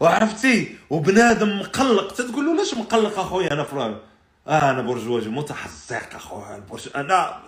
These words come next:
تقدو تعيطوا عليا البرجوازيه المتحزقه. انا متسلق على البرجوازيه". <laughs> متلصق في البرجوازيه الحديثه، فهمتيني؟ الخاليه من الماده.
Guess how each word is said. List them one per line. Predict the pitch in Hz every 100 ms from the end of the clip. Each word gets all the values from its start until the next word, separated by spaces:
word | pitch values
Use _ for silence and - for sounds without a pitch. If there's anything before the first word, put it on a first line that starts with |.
| -
تقدو | 202 214 - 180 269 240
تعيطوا | 190 233 208
عليا | 254
البرجوازيه | 269 - 220 196 240 -
المتحزقه. | 254 285 220 156 135 143 156 - 95 - - - -
انا | 170 220 202 185 151 - - _ -
متسلق | 170 196 - 233 208 -
على | 156
البرجوازيه". | 170 147 156 127 139 131 113 135 - - 453
<laughs> | - 170
متلصق | 233 - 226 156 233 220
في | 196
البرجوازيه | 170 190 147 - 196 220 240
الحديثه، | 226 - 208 214 247 - 165 - -
فهمتيني؟ | 143 - 120 - - - - - -
الخاليه | - 233 233 233
من | 226
الماده. | 220 208 190 147 117